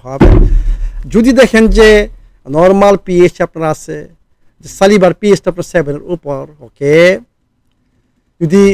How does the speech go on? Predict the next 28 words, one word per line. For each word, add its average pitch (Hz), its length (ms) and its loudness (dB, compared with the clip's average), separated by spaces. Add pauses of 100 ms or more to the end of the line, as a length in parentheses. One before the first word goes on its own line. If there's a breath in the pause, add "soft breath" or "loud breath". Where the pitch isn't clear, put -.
(260)
সেভেনের 185 340 2 (120)
নিচে 190 220 0
নেমে 185 180 4 (140)
যায়, 165 140 -2 (100)
আপনাকে 135 360 -20 (720)
জানেন 143 280 -12
কি 151 120 -20
করতে 156 280 -6
হবে? 147 220 -8 (460)
আপনাকে - 300 -20
alkaline 147 420 -12
খাবার 147 280 -6
খেতে 139 260 -14
হবে, 139 220 -10 (180)
alkaline 131 340 -10 (100)
water 131 560 -12
পান 156 200 -10
করতে 156 240 -16
হবে, 147 140 -8 (100)
breathing 185 240 -4
exercise 165 300 -6
করতে 151 260 -16
হবে, 143 160 -12 (120)
baking 143 280 -8
soda 160 180 -8
use 156 160 -8
করতে 160 220 -20
হবে। 156 220 -16